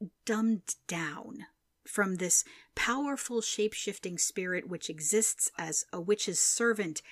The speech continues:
and messenger to basically a pet that exists in a house where a witch lives. This, this is where I feel like my personal opinion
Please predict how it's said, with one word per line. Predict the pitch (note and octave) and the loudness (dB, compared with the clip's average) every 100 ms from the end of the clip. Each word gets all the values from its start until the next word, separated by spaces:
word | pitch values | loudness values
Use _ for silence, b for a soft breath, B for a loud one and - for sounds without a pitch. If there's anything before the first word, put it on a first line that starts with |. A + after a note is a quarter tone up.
| B B | B B
and | E3+ E3+ D#3+ | -6 -6 -8
messenger | E3+ F#3 G3+ - G3 E3 E3 D#3+ B B B - | -4 -2 2 2 2 -2 -2 -2 B B B -4
to | - A3+ A3 G#3 F#3 _ _ _ G3 | 2 4 4 4 -2 _ _ _ -6
basically | F#3 A3 A3+ - G#3+ G3+ F#3 | 4 6 6 2 0 0 0
a | F3 | 0
pet | - - C#4+ - - | -2 -4 -4 -4 -4
that | A#3 G#3+ | 2 2
exists | G3 F3+ A3 G#3+ - - | 2 2 6 6 4 -2
in | - F#3 | -2 0
a | |
house | F3 F3+ F3 - - | -2 0 -2 -2 -6
where | F3 E3 | -2 -2
a | D#3 | 0
witch | D3+ C#3+ - - | -2 -4 -4 -4
lives. | D#3 D3+ - - - - - _ _ _ _ _ _ _ _ _ _ _ _ _ _ - | -4 -4 -6 -2 0 0 -4 _ _ _ _ _ _ _ _ _ _ _ _ _ _ 0
This, | A3+ A#3+ - - - _ _ _ _ _ _ - - | 2 2 0 -2 -6 _ _ _ _ _ _ -12 -2
this | A3+ - | 0 2
is | C4 A3+ | 0 2
where | A3 | 4
I | G3+ | 4
feel | G3+ G#3+ G3 | 2 -2 -4
like | F3+ F3 | -4 -8
my | F3+ F3+ | -8 -8
personal | - G#3+ - C4+ C#4+ | -6 -2 -2 -2 -6
opinion | C#4+ C#4+ C#4+ E4 F#4 | -6 -4 -4 -4 -10